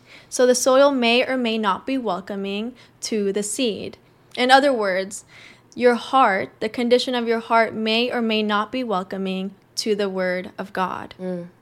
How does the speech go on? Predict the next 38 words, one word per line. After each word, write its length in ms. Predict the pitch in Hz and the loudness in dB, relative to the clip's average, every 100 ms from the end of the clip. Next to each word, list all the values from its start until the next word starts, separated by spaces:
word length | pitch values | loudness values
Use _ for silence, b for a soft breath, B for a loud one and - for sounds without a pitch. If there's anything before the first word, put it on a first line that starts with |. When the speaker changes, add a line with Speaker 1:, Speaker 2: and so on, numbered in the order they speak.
| _ _ _ _ | _ _ _ _
Speaker 1:
So 460 | - 233 220 220 202 | -6 2 4 4 0
let's 280 | 220 226 233 | 0 -2 -2
look 160 | 254 | 0
at 120 | 320 277 | 2 2
verse 260 | 262 311 | 0 -2
four. 240 | - 226 220 | -2 -2 0
We're 60 | 233 | -2
gonna 160 | 240 | -4
break 280 | 233 220 226 | -4 -6 -4
it 100 | 285 | -6
down 240 | 226 196 220 | -4 -4 -6
kind 240 | - 208 | -8 -6
of 100 | 208 | -4
verse 240 | 202 196 | -4 -6
by 280 | - - 208 | -8 -4 -4
verse. 440 | 190 190 220 - - B B B B B | -2 -4 -6 -10 -16 B B B B B
Um, 600 | 254 240 226 208 202 - 240 B B - | 6 6 6 4 -2 -8 -14 B B -6
it 160 | 240 | -6
says, 420 | - 247 233 233 - _ _ | 0 4 4 2 -4 _ _
"As 300 | 226 240 - | 4 4 2
he 160 | 277 262 | -2 2
was 180 | 247 | 2
scattering 520 | 247 - 240 240 285 320 | 0 2 4 4 2 0
the 100 | 359 | -4
seed, 500 | - 240 220 220 - | -4 -2 -2 -2 -4
some 260 | 240 233 | -2 -2
fell 240 | 233 269 285 | 0 0 2
along 280 | 247 214 | 0 0
the 80 | 240 | -4
path, 500 | 254 - 208 196 208 - | -6 -4 -2 -2 -6 -6
and 120 | 226 | -2
the 80 | 226 | -2
birds 380 | 214 196 196 - | -2 -4 -6 -12
came 540 | - 202 185 185 202 - | -10 -8 -8 -10 -14 -8
and 160 | 202 | -6
ate 180 | 196 185 | -4 -6
it 100 | 190 | -2
up." 340 | 220 220 - | 0 -2 -4